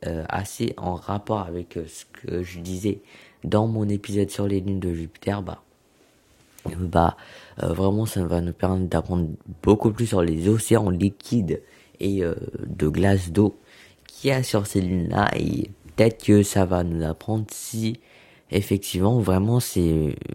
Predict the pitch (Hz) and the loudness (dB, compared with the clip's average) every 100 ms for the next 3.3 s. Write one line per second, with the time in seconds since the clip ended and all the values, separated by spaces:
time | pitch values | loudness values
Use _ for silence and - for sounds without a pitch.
0 | - - 87 101 113 110 85 82 50 - | -6 0 2 2 2 4 4 4 0 -4
1 | - - 82 78 95 101 110 104 98 107 | -10 -4 -2 4 4 6 4 2 2 0
2 | 135 95 101 107 - 90 90 - 82 - | 0 -2 -2 -4 -6 -8 -8 -8 -10 -6
3 | 95 - 85 | -8 -4 -6